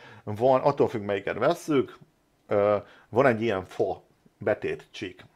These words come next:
amit én úgy gondoltam, hogy ezt ki fogom venni az enyémből,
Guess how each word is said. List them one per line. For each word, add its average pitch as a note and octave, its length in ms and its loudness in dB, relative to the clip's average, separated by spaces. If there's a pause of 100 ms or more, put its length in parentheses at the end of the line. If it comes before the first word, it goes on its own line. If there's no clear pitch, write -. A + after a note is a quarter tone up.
(140)
amit C3+ 440 0 (400)
én B2+ 180 2
úgy B2+ 140 2
gondoltam, A2+ 580 0
hogy G2 140 0
ezt F2+ 180 -4
ki B2 120 -4
fogom F2+ 380 -6
venni G#2+ 320 0
az C#3 100 2
enyémből, A#2 580 0